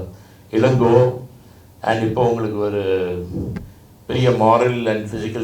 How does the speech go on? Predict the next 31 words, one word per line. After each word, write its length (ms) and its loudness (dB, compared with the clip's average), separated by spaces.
சப்போர்ட்டா 460 -2
இருக்க 260 -4
போறாங்க 360 -2
குணாதன் 500 -4
சார், 260 -2
ஐயா, 260 -4
uh, 100 -14
வி 160 0
ஐ 140 2
டி 80 -4
சான்சலர் 580 0
எல்லாம். 260 -4
So 100 -4
நீங்க 260 4
இதை 120 2
திருப்பி 260 -2
இந்த 140 0
மேடைக்கு, 400 -2
இது 140 -2
இன்னும் 220 2
ஒரு 160 0
வருஷம், 340 -2
ஒன்றரை 240 -2
வருஷத்துல 480 -4
இதை 140 -8
ரிஹர்ஸ் 380 -4
பண்ணி, 200 -10
இதை 180 -4
வந்து 240 -4
நீங்க 160 -6
டிராமால, 420 -4